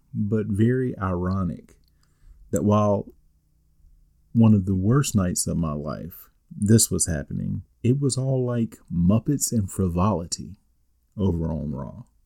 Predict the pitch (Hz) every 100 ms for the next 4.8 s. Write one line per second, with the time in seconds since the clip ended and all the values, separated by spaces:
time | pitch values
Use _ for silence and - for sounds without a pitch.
0 | _ _ - 110 104 - 95 - 92 78
1 | - _ _ _ _ - 104 110 107 107
2 | 101 104 113 107 92 110 113 104 104 107
3 | - 101 - 113 107 107 120 117 107 127
4 | 131 139 - - 120 117 107